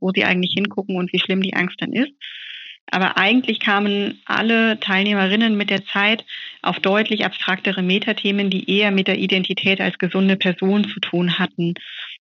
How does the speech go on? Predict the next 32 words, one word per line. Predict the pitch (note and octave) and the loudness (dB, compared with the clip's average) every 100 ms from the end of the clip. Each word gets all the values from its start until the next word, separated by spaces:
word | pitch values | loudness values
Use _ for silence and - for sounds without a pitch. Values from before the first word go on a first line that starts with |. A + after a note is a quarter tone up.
| - | -2
Also | F3+ F#3 F#3 | 2 4 4
es | - F#3 - - | 2 -2 -8 -8
wirkt | F#3+ F#3+ A3+ - | -4 2 2 2
wie | G3+ | 0
eine | G3+ F#3+ | 2 2
sehr | F#3 F3+ F#3 F#3 | 2 2 2 0
körperliche | F#3 - A#3 A#3+ A3+ A3+ | 0 -2 2 2 2 0
Intervention, | G#3 G#3 G#3 F#3+ F#3+ G#3 A3 | 0 2 2 0 0 2 2
aber | F#3+ F#3 - | 4 2 2
eigentlich | F3 G3 G#3 G3+ G3 G3+ | 2 2 0 0 -2 -2
ist | G3 G3 | -2 -2
es | F#3+ | -2
eine | F#3 F#3 - | -2 -2 0
deutlich | F#3 F#3 F#3+ F#3+ F#3+ - - - - - - | 0 2 2 2 2 0 -6 -14 -20 -20 -8
kognitiv | - G#3+ A#3 G#3+ G#3+ | -2 2 2 2 0
abstraktere | - F3 - - G3+ - G3+ F#3+ F#3 F3+ F#3+ - - | 0 -4 -4 -2 -2 0 0 2 2 2 0 -8 -4
Intervention, | F#3 F#3 F3+ F3 - G3 A3+ A#3+ - - - - - | 0 0 0 -2 -2 2 2 2 -2 -14 -16 -20 -12
wo | F#3+ F#3+ | -2 2
diese | G3 F#3+ | 2 2
Simulation | F3+ F#3 F3+ F3+ G3 G#3 | 2 2 2 0 0 2
des | G3+ | 0
gesunden | G3+ F#3+ F#3 F#3 - | 0 0 2 0 -2
Körpers | - G3 G#3+ G#3 - | -2 -2 -2 -4 -4
eher | F#3+ G3+ G#3 - | 0 2 2 -2
als | F#3+ | -4
Unterstützung | F#3+ F#3+ F#3+ - G#3+ A3 G#3 | -4 -2 0 0 -2 -2 -2
dient, | G3+ G#3 G3+ | -2 -2 -2
sich | G3+ G3 | -2 -2
in | F#3 | 0
dieses | F#3 F#3 | 0 0
Erleben | - F3 F#3 G3 F#3 | 0 0 2 2 2
auch | F3+ F3 F3 | 2 0 -2